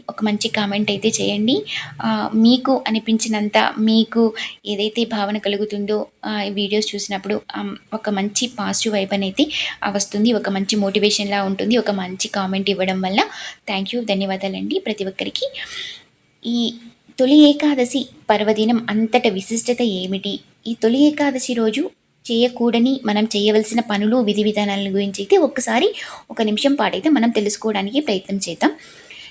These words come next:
దేవశయని ఏకాదశిని తొలి ఏకాదశి అని కూడా అంటారు.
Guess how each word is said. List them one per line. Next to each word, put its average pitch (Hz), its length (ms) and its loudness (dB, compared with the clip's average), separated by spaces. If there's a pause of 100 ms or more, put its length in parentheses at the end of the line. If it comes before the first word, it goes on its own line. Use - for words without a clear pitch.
(140)
దేవశయని 294 640 6
ఏకాదశిని 240 680 0 (100)
తొలి 226 180 2
ఏకాదశి 220 720 4
అని 220 120 0
కూడా 220 220 2
అంటారు. 196 520 0